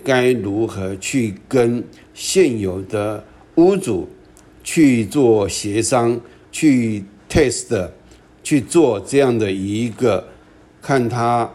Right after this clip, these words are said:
可不可以做到我刚刚所说的跟现有房客终止租赁契约。有办法做得到，你再来砍价，把这个、把这个租，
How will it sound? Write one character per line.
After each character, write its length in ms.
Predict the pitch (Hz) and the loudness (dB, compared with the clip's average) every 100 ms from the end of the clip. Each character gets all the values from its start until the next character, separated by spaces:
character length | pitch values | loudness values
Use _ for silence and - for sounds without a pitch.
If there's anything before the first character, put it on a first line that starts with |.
| - _ - | -16 _ -16
可 140 | - | -10
不 80 | 110 | -4
可 140 | 139 117 | 0 0
以 40 | |
做 260 | 95 151 120 | 2 0 2
到 140 | 127 | 2
我 140 | 92 90 | 0 -2
刚 220 | 120 117 | -2 0
刚 80 | 123 | -2
所 220 | - 87 | -6 -12
说 240 | - 113 | -6 -4
的 140 | 107 95 | -2 -4
跟 240 | - 117 117 | -4 -4 -2
现 140 | 135 | -2
有 120 | 104 | -2
房 240 | 92 90 92 | -4 -10 -6
客 160 | 113 | -6
终 260 | 101 117 107 | -4 -4 -4
止 80 | 92 | -6
租 180 | 107 | -6
赁 160 | 110 107 | -4 -4
契 200 | 104 113 | -6 -4
约。 200 | 110 107 - - - - - - | -2 -4 -6 -20 -20 -20 -20 -8
有 160 | 123 120 | -2 0
办 160 | 160 | 2
法 140 | 165 107 | 0 -2
做 260 | 170 165 | 2 4
得 140 | 131 120 | 4 0
到， 440 | 185 147 90 - _ _ _ - | 0 0 -2 -12 _ _ _ -14
你 160 | 95 | -10
再 220 | 92 143 107 | -2 0 0
来 120 | 107 | -2
砍 280 | - - - 76 | -4 -4 -4 -10
价， 320 | - 135 104 - - - - - _ - - _ _ _ _ _ _ | -6 -2 -2 -4 -18 -20 -20 -20 _ -20 -20 _ _ _ _ _ _
把 240 | - 87 82 | -14 -12 -10
这 120 | - | -6
个、 160 | 123 113 - - - | -2 -2 -4 -16 -14
把 200 | - 92 | -10 -10
这 180 | 87 143 | -4 -4
个 120 | 113 | -2
租， 260 | 95 123 117 | -4 -4 -4